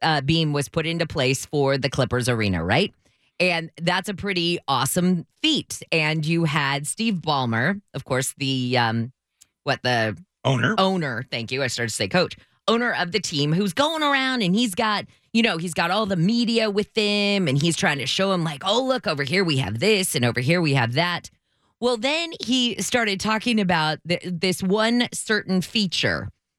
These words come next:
Speaker 1: of the arena, and he starts talking about the bathrooms.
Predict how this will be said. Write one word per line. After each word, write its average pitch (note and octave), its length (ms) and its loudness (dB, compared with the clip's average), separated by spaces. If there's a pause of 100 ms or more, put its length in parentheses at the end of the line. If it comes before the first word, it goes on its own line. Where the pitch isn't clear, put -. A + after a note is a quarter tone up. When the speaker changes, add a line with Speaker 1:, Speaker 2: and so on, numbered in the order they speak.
(180)
Speaker 1:
of D#3 440 0
the D#3 320 2
arena, D3 580 0
and D#3+ 140 2
he F3 160 0
starts A3+ 320 -2
talking C#4 360 0
about C4+ 260 0
the B3+ 80 0
bathrooms. G3+ 880 -4